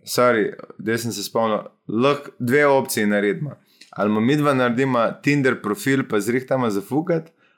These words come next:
ali pa naredimo GoFundMe za njega, pa zbiramo tistih sto petdeset evrov, petdeset za prevoz, pa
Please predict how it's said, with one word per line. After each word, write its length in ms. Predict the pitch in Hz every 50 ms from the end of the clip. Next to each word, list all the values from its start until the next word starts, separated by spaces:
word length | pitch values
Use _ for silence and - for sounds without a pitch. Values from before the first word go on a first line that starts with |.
| _ _ _ -
ali 280 | 113 120 135 143 147 139
pa 320 | - 143 143 139 135 -
naredimo 500 | - 113 117 113 107 117 139 139 131 120 110
GoFundMe 960 | 98 127 135 139 143 139 - - 127 127 135 139 139 131 156 165 180 190 202 202 - - _ _ _ _ _ _ _ _ _ _ _ _ _ _ _ _ _ _ -
za 200 | 117 117 131 127
njega, 540 | 131 139 139 143 151 151 156 156 147 139 131 - _ _ _ _ -
pa 80 | - 117
zbiramo 540 | 117 104 104 117 139 143 147 143 135 127 123
tistih 340 | 123 - 123 120 - 120 104
sto 200 | - - 143 127
petdeset 420 | - - 147 143 131 127 131 -
evrov, 300 | 139 139 143 139 131 127
petdeset 500 | - - 139 135 135 127 123 123 123 117
za 140 | 101 107 110
prevoz, 560 | 92 - 110 113 113 123 135 135 135 131 -
pa 440 | - - 120 113 110 107 104 - -